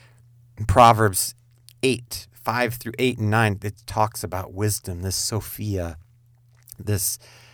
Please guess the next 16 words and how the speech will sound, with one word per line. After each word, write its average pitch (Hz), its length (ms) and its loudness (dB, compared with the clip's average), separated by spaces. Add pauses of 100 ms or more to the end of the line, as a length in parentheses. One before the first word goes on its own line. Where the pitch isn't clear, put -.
(760)
knowledge 92 920 0 (200)
was 101 260 0 (140)
with 120 420 0
God 110 340 6
in 95 140 0
all 104 260 4
things 95 580 2
when 92 120 -4
everything 92 460 -4
was 73 180 -12
being 80 320 -12
made. 82 320 -12
This - 300 -2
is - 220 -8
the 85 100 -12
Word. 113 360 -8